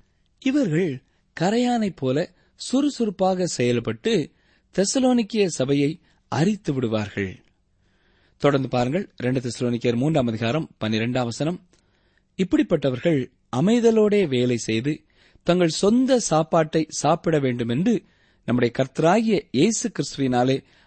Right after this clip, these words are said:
அவர்களுக்கு கட்டளையிட்டு புத்தி சொல்லுகிறோம்." இது ஒரு பெரிய ஆவிக்குரிய விஷயம் அல்ல,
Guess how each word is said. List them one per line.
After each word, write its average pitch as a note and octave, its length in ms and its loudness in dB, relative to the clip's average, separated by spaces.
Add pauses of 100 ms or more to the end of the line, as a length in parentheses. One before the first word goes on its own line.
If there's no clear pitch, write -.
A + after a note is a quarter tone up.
அவர்களுக்கு C3+ 680 2
கட்டளையிட்டு D#3+ 840 0 (380)
புத்தி F#3 300 0
சொல்லுகிறோம்." G#2 760 -2 (800)
இது B3+ 280 2
ஒரு D#3+ 420 2 (180)
பெரிய A#3 440 2 (100)
ஆவிக்குரிய C#3+ 520 0
விஷயம் A#2+ 320 -2
அல்ல, G2+ 300 -4